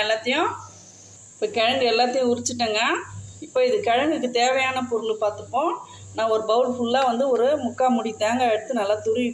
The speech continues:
போட்டிருக்கேன். இதுல ஒரு ரெண்டு ஏலக்காய் சேர்த்துருக்கேன். நாட்டு சர்க்கரை,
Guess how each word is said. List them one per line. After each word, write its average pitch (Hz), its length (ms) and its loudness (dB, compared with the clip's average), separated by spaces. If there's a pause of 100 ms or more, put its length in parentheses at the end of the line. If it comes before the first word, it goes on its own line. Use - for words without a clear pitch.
போட்டிருக்கேன். 208 500 -4 (560)
இதுல 226 240 2
ஒரு 214 100 2
ரெண்டு 214 160 2 (140)
ஏலக்காய் 247 380 2
சேர்த்துருக்கேன். 196 520 -2 (480)
நாட்டு 247 220 0 (120)
சர்க்கரை, 208 300 2